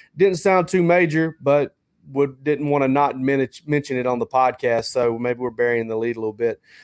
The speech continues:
Uh, but yeah, I wanted to mention that as well.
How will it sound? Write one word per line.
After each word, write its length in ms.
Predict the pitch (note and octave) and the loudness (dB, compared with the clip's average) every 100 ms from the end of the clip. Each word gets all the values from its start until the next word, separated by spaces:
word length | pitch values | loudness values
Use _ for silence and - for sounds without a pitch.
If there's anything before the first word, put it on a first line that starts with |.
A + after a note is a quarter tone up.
| _ - | _ -2
Uh, 300 | C3 B2 B2 | 0 0 -2
but 300 | B2+ B2 B2 | -2 -2 0
yeah, 140 | C3 | 0
I 20 | |
wanted 260 | B2 C3 B2 | 2 0 -2
to 60 | |
mention 380 | A#2+ B2+ A#2+ B2 | -2 -4 -4 -4
that 200 | A#2+ B2+ | 0 0
as 160 | A#2+ A2+ | 0 0
well. 320 | C#3 C#3 B2 | 2 2 0